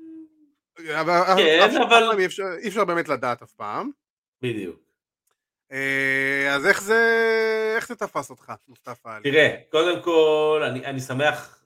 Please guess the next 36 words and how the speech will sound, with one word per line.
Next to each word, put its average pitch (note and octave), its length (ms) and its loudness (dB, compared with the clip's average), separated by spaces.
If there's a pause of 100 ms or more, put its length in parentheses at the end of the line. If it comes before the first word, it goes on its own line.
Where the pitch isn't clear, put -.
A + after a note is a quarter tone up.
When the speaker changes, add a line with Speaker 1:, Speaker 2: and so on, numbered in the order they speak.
(100)
Speaker 2:
אה, G#2+ 140 -12
בשבילו A2+ 560 -8
שדברים G#2+ 640 -14
כנראה G#2+ 480 -10
הסתדרו G2+ 840 -12
והוא F#2 220 -18
יכול G2+ 260 -16
לחזור, G2+ 440 -14
אה, F#2+ 240 -16
לעבוד F2+ 460 -18
ולהתאבק. F#2+ 520 -12 (760)
אני G#2+ 120 -8
מאמין A2+ 160 -6
שהוא A#2 220 -4
אוהב G#2 140 -6
את G#2+ 80 -10
זה, C3 120 -2
ואני E3 220 -6
מאמין G2+ 220 -20
שהוא G#2 220 -10
רוצה G#2+ 320 -4
לעשות G2 420 -6
את F2+ 40 -20
זה. G2 160 -8 (720)
אה, F#2+ 420 -2 (680)
אמרתי D#3 300 2
לך G3+ 140 4
את D3 80 2
זה B2 80 -2
גם, C3 360 0
ד-, G#2+ 240 -8
דיברנו B2 300 -2
על C#3+ 80 0
זה G#2 600 -4
אחרי G#2+ 320 -8
שהיה, B2 260 0